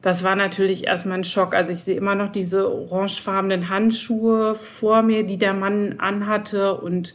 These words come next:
ich glaube, das war tatsächlich die erste Leiche, die, die ich während eines dienstlichen Einsatzes gesehen habe.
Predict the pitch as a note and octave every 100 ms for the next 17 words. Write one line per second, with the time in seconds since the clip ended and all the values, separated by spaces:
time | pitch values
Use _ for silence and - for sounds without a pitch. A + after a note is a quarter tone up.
0 | - F3 G3+ F#3+ F#3+ G#3 G#3 G3+ G#3+ G#3
1 | G#3 G#3+ - G3 - F#3 F#3 G#3 G#3 F3
2 | F3+ E3+ E3+ F3 E3+ F3+ F3+ - F3+ F3
3 | G3 G3+ - F#3 F#3+ - E3+ D#3+ D3 D3+
4 | C#3 D3 C#3 D#3 D3 C#3 - C3+ A2+ -